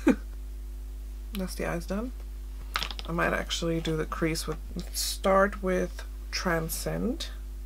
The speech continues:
Oh, whatever. Transcend.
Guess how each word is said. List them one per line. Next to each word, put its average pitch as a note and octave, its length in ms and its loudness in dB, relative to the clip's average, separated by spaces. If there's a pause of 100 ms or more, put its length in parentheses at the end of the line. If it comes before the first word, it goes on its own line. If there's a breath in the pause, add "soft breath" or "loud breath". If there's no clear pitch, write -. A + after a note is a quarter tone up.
(760)
Oh, - 220 -4
whatever. - 480 -6 (460)
Transcend. G#3 720 0